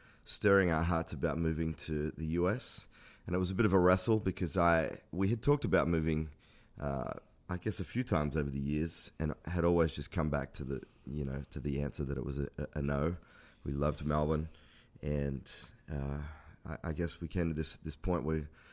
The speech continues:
we just really couldn't shake what God was doing on the inside of us. And, uh, as we, I guess as we prayed about it and talked about it a lot, it was obvious that we were meant to go. It just wasn't obvious what we were gonna do when we got there.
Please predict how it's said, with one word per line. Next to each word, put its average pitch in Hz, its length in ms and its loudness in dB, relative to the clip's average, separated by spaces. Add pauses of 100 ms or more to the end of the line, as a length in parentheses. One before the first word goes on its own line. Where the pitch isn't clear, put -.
(220)
we 110 80 -2
just 110 200 -2
really 98 200 4
couldn't 85 260 -2
shake - 360 0
what 82 120 -4
God 85 220 0
was 80 200 -2
doing 85 240 2
on 82 100 2
the 80 120 2
inside 80 340 0
of 76 120 0
us. 85 380 -2 (640)
And, 80 560 0 (640)
uh, 71 320 -4 (100)
as 80 180 -4
we, 80 260 -2 (180)
I 92 80 0
guess 92 180 -2
as 87 120 -6
we 95 100 0
prayed 98 280 2
about 82 300 2
it 65 40 -4
and - 120 -8
talked 82 220 -8
about 76 240 -2
it 73 100 -2
a 76 60 0
lot, 80 400 2
it 73 100 -4
was 82 160 0
obvious 87 340 2
that 85 100 -2
we 80 120 2
were 78 100 2
meant 76 220 2
to 76 60 -6
go. 80 340 2 (100)
It 85 100 -4
just - 220 -2
wasn't 82 220 0
obvious 71 340 -4
what 57 120 -2
we 71 100 -2
were 69 60 -4
gonna 67 200 -4
do 71 220 -2
when 67 120 -2
we 65 100 -4
got 73 220 -4
there. 65 200 -6